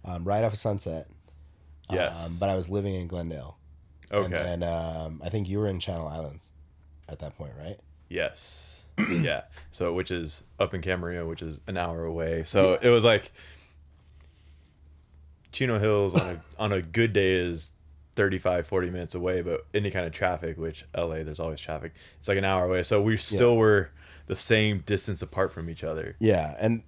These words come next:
Speaker 1: and I just, I remember, <laughs> I remember being really mad at you.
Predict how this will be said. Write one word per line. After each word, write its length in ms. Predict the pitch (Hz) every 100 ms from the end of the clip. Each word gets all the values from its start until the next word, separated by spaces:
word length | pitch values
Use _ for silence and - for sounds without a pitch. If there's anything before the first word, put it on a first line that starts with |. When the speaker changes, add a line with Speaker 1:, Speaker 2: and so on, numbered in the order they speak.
| 123
Speaker 1:
and 440 | 127 120 107 104 -
I 140 | 123
just, 220 | 131 135 -
I 120 | 117 135
remember, 920 | 135 127 123 143 160 175 175 185 185 _ -
<laughs> 200 | - -
I 680 | 170 - - 220 185 - 202 - 226 165
remember 480 | 156 160 175 175 196
being 300 | 151 160 147
really 300 | 131 131 147
mad 300 | 117 92 104
at 80 | 117
you. 340 | 143 151 -